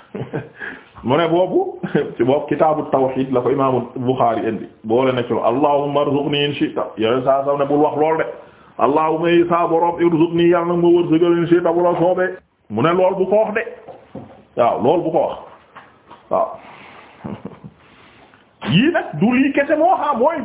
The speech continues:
façon ñaan yoo mën a ñaan sa borom naan ko bu la soobee. Bul jàpp ne yiñ tudd ci yii rek, yooyu la quoi. Ah? Déedéet, bul def noonu.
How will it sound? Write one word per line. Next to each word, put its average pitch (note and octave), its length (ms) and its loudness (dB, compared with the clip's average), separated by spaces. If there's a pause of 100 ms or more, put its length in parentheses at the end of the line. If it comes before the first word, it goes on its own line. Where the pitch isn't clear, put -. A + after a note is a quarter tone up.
façon D4+ 340 0
ñaan B3+ 220 -2
yoo F#4+ 340 2
mën D4+ 140 -2
a C#4+ 60 0
ñaan A#3+ 220 -2
sa A3+ 80 2
borom G#3+ 280 -2
naan G3+ 180 -2
ko F#3+ 80 0
bu F#3 120 2
la G#3 160 2
soobee. C3+ 360 -2 (600)
Bul A3 220 2
jàpp A3+ 220 0
ne F#3 140 -2
yiñ F#3+ 240 2
tudd E3 240 0
ci C#3+ 80 0
yii G#2+ 380 -2
rek, A#2 140 0 (420)
yooyu A2+ 200 2
la C#3 100 2
quoi. - 280 -6 (520)
Ah? B2 260 0 (1000)
Déedéet, C#3 340 0 (460)
bul C3 200 0
def B2 180 0
noonu. F#2 220 -6